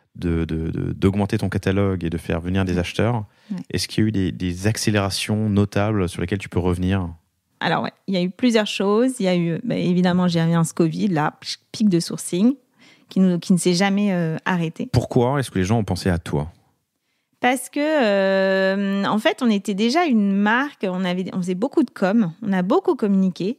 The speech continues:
Speaker 2: Alors, on, ça convertissait pas vraiment, mais les gens trouvaient ça génial, en fait, comme idée.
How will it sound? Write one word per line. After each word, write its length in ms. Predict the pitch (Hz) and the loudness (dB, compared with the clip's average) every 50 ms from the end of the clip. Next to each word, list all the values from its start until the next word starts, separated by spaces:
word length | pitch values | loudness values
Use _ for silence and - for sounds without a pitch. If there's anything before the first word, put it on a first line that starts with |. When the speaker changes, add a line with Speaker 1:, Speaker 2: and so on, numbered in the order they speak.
| _ - | _ -4
Speaker 2:
Alors, 220 | 180 175 170 170 | -2 0 0 0
on, 440 | 175 165 165 165 160 165 160 - 190 202 | 0 -2 -2 -4 -4 -4 -4 -4 -6 -6
ça 140 | - - - | -6 -4 -2
convertissait 500 | - 208 202 208 208 - - - - 214 | 0 0 0 0 0 -4 -8 -6 -6 -4
pas 220 | 214 - 339 349 | -2 0 0 2
vraiment, 360 | 320 277 240 208 202 202 240 269 | 2 2 0 0 0 0 0 0
mais 120 | 233 180 | 0 0
les 200 | 175 180 180 180 | -2 -2 -4 -4
gens 200 | 185 208 254 294 | -2 -2 -2 -2
trouvaient 180 | - - 190 190 | -2 -2 -2 -2
ça 140 | - - 220 | 0 0 0
génial, 420 | 196 175 185 202 202 208 202 196 | 2 2 2 4 4 4 2 2
en 80 | 165 156 | 0 -2
fait, 220 | - - 175 - | -4 -6 -6 -4
comme 140 | - 175 175 | -2 -2 0
idée. 200 | 170 165 175 180 | 0 -2 -2 -4